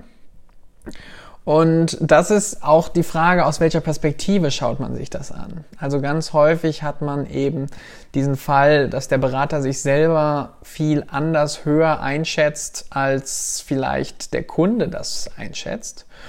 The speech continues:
Und da ist eben ganz wichtig diese menschliche Komponente und auch das Verständnis von der Psychologie, wie,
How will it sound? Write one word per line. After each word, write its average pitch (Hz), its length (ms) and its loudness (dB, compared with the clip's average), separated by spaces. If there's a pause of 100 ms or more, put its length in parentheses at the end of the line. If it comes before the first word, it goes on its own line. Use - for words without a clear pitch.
(260)
Und 135 320 -2
da 165 160 4
ist 165 200 -4
eben 147 280 2
ganz 147 300 -2
wichtig 147 380 -2
diese 139 220 0
menschliche 135 540 -2
Komponente 120 680 -4
und 123 140 -4
auch 131 100 -6
das - 160 -6
Verständnis 143 680 -4
von 135 180 -2
der 127 80 0
Psychologie, 127 720 -4
wie, 143 160 -4